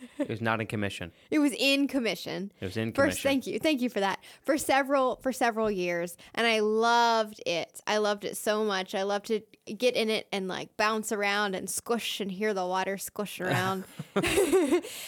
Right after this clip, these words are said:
Speaker 1: Um, anyway, but it was really cool 'cause it had lights underneath the bed. And then it also had,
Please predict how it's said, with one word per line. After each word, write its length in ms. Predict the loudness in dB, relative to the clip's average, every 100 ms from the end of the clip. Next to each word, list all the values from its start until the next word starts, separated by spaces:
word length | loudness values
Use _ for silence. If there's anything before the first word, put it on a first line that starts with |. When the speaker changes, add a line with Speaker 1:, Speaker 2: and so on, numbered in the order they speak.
| -4
Speaker 1:
Um, 360 | 2 4 4 2
anyway, 280 | 2 4 4
but 120 | 4
it 40 | 4
was 140 | 2
really 200 | 2 0
cool 200 | 2 0
'cause 140 | 0 -2
it 100 | 0
had 220 | -2 -2
lights 400 | 2 2 2 -2 -2
underneath 680 | 0 0 0 -2 -4 -6
the 80 | -6
bed. 440 | 0 0 2 0 -2 _ _ -4
And 180 | 0
then 100 | 2
it 80 | 0 0
also 340 | -2 0 -2
had, 500 | 0 0 2 0 -2